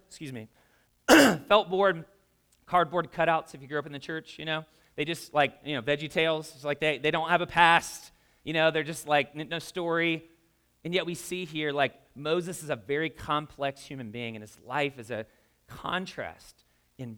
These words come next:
privilege and pain. So Moses, with all of this confusion, with all of this crisis, with all of this pain that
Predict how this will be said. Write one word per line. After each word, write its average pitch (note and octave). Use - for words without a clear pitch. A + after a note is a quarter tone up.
privilege A2+
and A2
pain. A#2
So E3
Moses, F3
with D3
all G3
of G3
this E3+
confusion, C#3+
with A2
all E3
of C3+
this C3+
crisis, -
with C#3
all E3
of D#3+
this D3
pain F3
that C#3